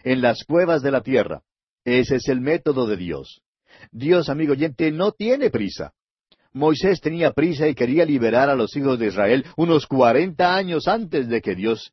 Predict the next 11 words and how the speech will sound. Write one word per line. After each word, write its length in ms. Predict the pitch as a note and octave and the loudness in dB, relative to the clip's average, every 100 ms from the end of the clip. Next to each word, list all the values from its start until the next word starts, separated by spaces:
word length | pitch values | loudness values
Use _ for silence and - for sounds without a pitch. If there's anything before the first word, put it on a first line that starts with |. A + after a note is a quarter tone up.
| - | -8
estuviera 480 | A2+ - G#2 B2 C3 | -6 -6 -4 -2 -2
listo. 400 | G#3 - E2+ - _ _ _ _ - | -4 -6 -12 -12 _ _ _ _ -2
Pero 180 | D3+ D3+ | 0 4
la 120 | C#3+ | 4
verdad 300 | C3 D3+ F3 | 4 2 0
era 140 | D3+ B2+ | 0 0
que 120 | B2 | -2
Moisés 560 | G#2+ G2 - C3 B2+ - | -2 -4 -2 -2 -4 -2
tampoco 540 | B2 G2+ - G3 - | -2 -2 -2 0 0
estaba 340 | - G#2 F2+ E2+ | -2 -2 -2 -2
listo. 380 | D#2 - C2+ | -6 -12 -16